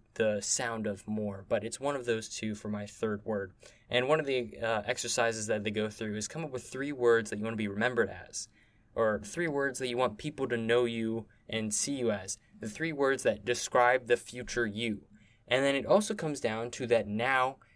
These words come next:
is you don't just suddenly, you don't just turn, like, thirty and all of a sudden you're these, these words you've written down on a page somewhere. No, no. It takes time. It takes, like, little step by little step to become that.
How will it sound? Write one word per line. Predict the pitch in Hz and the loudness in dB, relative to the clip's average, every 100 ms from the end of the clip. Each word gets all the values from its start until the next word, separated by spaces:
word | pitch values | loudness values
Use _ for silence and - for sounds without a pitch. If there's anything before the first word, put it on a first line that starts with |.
| _ | _
is | - 123 117 | -2 0 2
you | |
don't | 165 226 | 4 6
just | 208 165 - | 6 4 8
suddenly, | 156 151 143 131 113 - - | 10 10 8 4 2 -2 -2
you | 143 | 6
don't | 220 202 | 6 8
just | 165 - | 4 2
turn, | - 156 156 143 | 2 6 8 8
like, | 123 110 - | 6 6 4
thirty | - 147 143 123 107 104 | 4 8 8 6 2 0
and | - 120 | 2 10
all | 143 | 10
of | 131 | 10
a | |
sudden | 127 - 131 120 | 8 8 8 6
you're | 113 117 | 6 6
these, | 113 107 - - - - _ | 4 2 0 -4 -16 -20 _
these | 110 113 104 | -2 0 2
words | 110 139 135 110 | 6 8 8 4
you've | 113 107 | 0 2
written | 110 110 | 2 4
down | 113 110 | 4 4
on | 104 | 2
a | |
page | 98 139 135 117 - | -2 -2 -2 -2 -4
somewhere. | 117 107 104 101 | -2 -2 0 2
No, | 123 117 | 4 4
no. | 104 - - | 0 -4 -6
It | 156 | -2
takes | - 202 196 - | 2 2 2 -2
time. | - 131 120 113 127 | -4 -2 0 0 -2
It | 117 | -2
takes, | 135 131 - | 0 -2 2
like, | 120 - - _ | 2 2 -8 _
little | 120 151 170 170 | 6 8 8 4
step | - 143 139 | 2 0 2
by | 127 | 2
little | 117 123 131 | 4 4 2
step | - - 113 - | -2 -2 -4 -4
to | - | -8
become | 110 107 - 185 196 147 | -6 -6 -4 -2 0 0
that. | 104 | -6